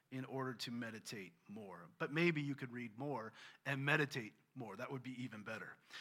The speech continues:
The third is applying God's word. I won't say much about this. This is, this is obvious, and, and, you know, there are many questions we can ask of Scripture, and it would take a lot of time to go through all of this.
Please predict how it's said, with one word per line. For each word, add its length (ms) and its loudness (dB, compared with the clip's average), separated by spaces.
The 80 8
third 360 12
is 200 12
applying 580 12
God's 340 12
word. 300 10
I 60 12
won't 180 8
say 140 10
much 240 10
about 280 6
this. 260 4
This 180 -2
is, 180 0
this 120 2
is 120 8
obvious, 480 12
and, 180 6
and, 260 4
you 120 6
know, 240 10
there 120 12
are 60 12
many 240 12
questions 640 10
we 100 6
can 180 6
ask 360 6
of 60 -2
Scripture, 420 6
and 80 12
it 40 12
would 100 6
take 140 8
a 60 8
lot 220 12
of 80 2
time 260 12
to 80 4
go 160 8
through 240 6
all 140 12
of 80 0
this. 340 -4